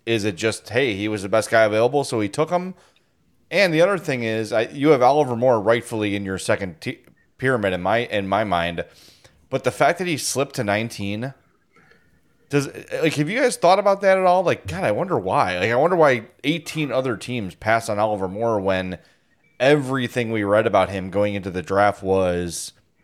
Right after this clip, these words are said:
potentially top ten, you know, probably won't get past thirteen, and he goes all the way to nineteen. I wonder if there's something that we're missing, um, <laughs> about Oliver Moore. I hope not. Hopefully it's just, it's just good luck and just, you know, the luck of the draw for the Hawks. But,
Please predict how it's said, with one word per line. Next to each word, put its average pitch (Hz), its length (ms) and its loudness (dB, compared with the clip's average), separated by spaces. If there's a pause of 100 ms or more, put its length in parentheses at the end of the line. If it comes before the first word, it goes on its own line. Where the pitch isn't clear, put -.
potentially 123 720 -4
top 117 360 0
ten, 113 480 0 (420)
you 104 80 -8
know, 90 80 -4
probably 113 320 2
won't 113 180 -2
get 110 160 -6
past 101 360 -2
thirteen, 117 640 -4
and 110 140 -6
he 113 60 -2
goes 117 220 0
all 120 100 4
the 117 60 0
way 113 120 2
to 101 100 -6
nineteen. 107 440 -4
I - 20 0
wonder 131 220 -2
if 107 80 -8
there's 104 180 -8
something 113 300 -4
that 95 220 -2 (540)
we're 107 200 -2
missing, 95 560 -2 (360)
um, 95 380 0
<laughs> - 60 -6
about 147 640 2
Oliver 113 340 4
Moore. 104 240 2
I 92 60 2
hope 120 240 4
not. 95 280 0 (280)
Hopefully 170 300 4
it's 147 100 2
just, 127 300 -6
it's 127 180 -4
just 120 160 -4
good 123 160 0
luck 135 300 2
and 104 100 -2
just, 113 240 -4
you 117 220 -6
know, 107 100 2
the 101 280 4
luck 110 200 -2
of 107 60 -6
the 101 80 -6
draw 113 220 2
for 107 100 -10
the 90 80 -4
Hawks. 120 320 0
But, 87 260 -6